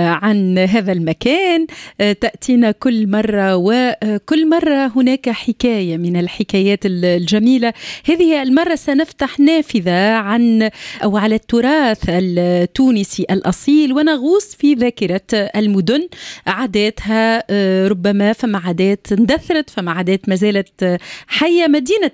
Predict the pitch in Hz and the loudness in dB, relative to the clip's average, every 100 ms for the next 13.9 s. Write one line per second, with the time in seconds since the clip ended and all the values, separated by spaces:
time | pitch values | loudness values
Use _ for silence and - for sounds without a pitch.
0 | 202 - 196 175 - 185 - 202 196 185 | -6 -6 -4 -4 -4 -6 -4 -4 -2 -2
1 | 185 - 269 247 175 165 - 185 180 175 | -4 -4 -2 0 0 -2 -2 -2 -2 0
2 | 170 170 170 160 175 180 214 226 202 190 | -2 -2 -4 -4 -2 0 0 0 -2 -6
3 | 180 - 294 392 349 277 220 - 208 - | -8 -4 -2 -2 -2 -2 -4 -4 -6 -6
4 | 220 180 202 - 202 220 302 - 214 190 | -10 -6 -6 -2 0 0 -2 -2 -6 -2
5 | 180 214 202 190 180 180 170 - - 202 | -2 -2 -4 -4 -2 -2 -2 -4 -4 -6
6 | - 269 269 294 - - - - 214 392 | -2 -2 0 -2 -2 -14 -12 -2 -2 0
7 | 330 - 311 311 233 254 - 190 185 226 | -4 -2 0 0 0 -2 -2 -2 0 0
8 | 220 214 185 233 - 202 214 - 202 196 | -2 -4 -2 -2 0 0 -2 -4 -6 -2
9 | - 302 233 - 277 277 277 262 240 294 | -2 -4 -8 -4 -4 -2 -2 -2 0 2
10 | 302 339 233 254 - - - - 240 - | 2 2 -2 -2 -6 -20 -18 -4 -4 -2
11 | 240 247 262 233 175 185 - 196 190 214 | -4 -2 0 0 -2 -6 -2 0 0 -2
12 | - 202 185 180 - - 233 - - 180 | -2 -4 -4 -4 -6 -4 -6 -8 -10 -8
13 | 180 208 190 156 226 254 233 196 | -4 -2 -2 0 0 2 0 -2